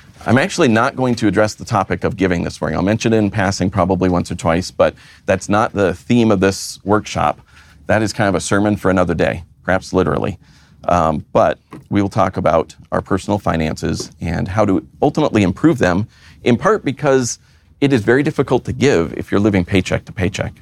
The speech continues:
If you're struggling to pay your bills, it's very hard to be a generous giver.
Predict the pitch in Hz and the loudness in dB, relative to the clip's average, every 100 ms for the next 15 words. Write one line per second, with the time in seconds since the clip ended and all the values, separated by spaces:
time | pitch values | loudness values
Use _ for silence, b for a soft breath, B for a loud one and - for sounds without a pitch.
0 | - - 113 131 - 101 131 143 131 - | -10 -4 0 0 2 2 2 0 -2 0
1 | 113 98 101 117 151 - b b b b | 2 4 4 2 0 -8 b b b b
2 | - 123 135 143 117 113 95 90 95 90 | -12 -2 2 2 2 2 0 0 0 0
3 | 87 - - - | -2 -2 -4 -4